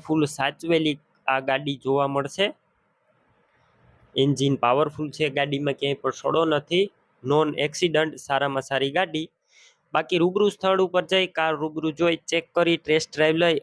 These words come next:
અને ત્યારબાદ પણ લઈ શકો છો. ઓનરનો એક વખત કોન્ટેક્ટ કરજો. મોબાઈલ નંબર કઈ રીતના મેળવવા, માહિતી આગળ આપી દઈશ. વીડિયો પૂરો જોતા રહેજો. ગાડી લેવા કે જોવા જાઓ, પહેલા ઓનરનો કોન્ટેક્ટ કરજો, ત્યારબાદ જ જજો. ગાડી વેચાઈ જશે,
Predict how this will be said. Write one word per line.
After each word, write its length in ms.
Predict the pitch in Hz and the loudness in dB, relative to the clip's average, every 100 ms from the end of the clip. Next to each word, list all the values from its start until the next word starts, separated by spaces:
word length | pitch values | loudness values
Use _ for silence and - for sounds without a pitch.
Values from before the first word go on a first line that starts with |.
| 160 | 0
અને 120 | 185 180 | 0 2
ત્યારબાદ 400 | 170 165 180 180 | 0 2 0 -2
પણ 160 | - 165 | -2 0
લઈ 140 | 156 160 | 2 0
શકો 220 | 147 147 147 | -2 -4 -2
છો. 100 | - 208 - _ _ _ _ _ - | -2 -4 -4 _ _ _ _ _ 0
ઓનરનો 380 | 160 170 151 156 | 4 4 4 2
એક 60 | 147 | 2
વખત 240 | 151 147 151 - | -2 -2 -4 0
કોન્ટેક્ટ 340 | 151 151 170 160 | 0 0 -2 -2
કરજો. 300 | 151 156 180 165 - 127 | -2 0 0 0 -6 -2
મોબાઈલ 280 | 135 156 160 | 0 2 2
નંબર 260 | 156 156 156 | 2 0 0
કઈ 160 | 190 196 | 0 0
રીતના 280 | 165 - 135 139 | -2 -6 -6 -2
મેળવવા, 400 | 139 147 147 - - | 0 2 0 -2 -2
માહિતી 420 | 151 170 185 190 185 156 | 0 0 -4 -6 -2 -2
આગળ 280 | 160 160 156 170 | 0 -2 0 -2
આપી 220 | - 185 160 | -4 -4 0
દઈશ. 180 | 156 - | 0 -2
વીડિયો 300 | 147 151 165 156 | -8 0 0 0
પૂરો 200 | 151 151 147 | 0 2 2
જોતા 300 | 131 147 185 170 | -2 0 2 2
રહેજો. 240 | 156 175 208 _ _ _ _ _ _ _ _ _ | 2 0 -2 _ _ _ _ _ _ _ _ _
ગાડી 300 | 135 139 143 127 | -2 0 0 2
લેવા 200 | 135 156 156 | 2 2 0
કે 80 | 143 | 0
જોવા 240 | 143 151 147 | 2 2 2
જાઓ, 180 | 170 160 | 2 0
પહેલા 200 | 147 147 139 | 0 -2 0
ઓનરનો 360 | 139 147 147 139 - | 0 0 0 -2 -2
કોન્ટેક્ટ 340 | 135 135 180 - | -4 -2 -4 0
કરજો, 240 | 156 147 160 | 0 2 0
ત્યારબાદ 480 | 151 151 160 160 151 151 143 | 2 0 0 -2 -2 -4 -2
જ 100 | 143 | 0
જજો. 160 | 160 156 _ 139 | 0 0 _ -2
ગાડી 260 | 139 135 123 | -2 -2 -2
વેચાઈ 340 | 131 - 160 | 0 0 -2
જશે, 220 | 139 - | -2 -4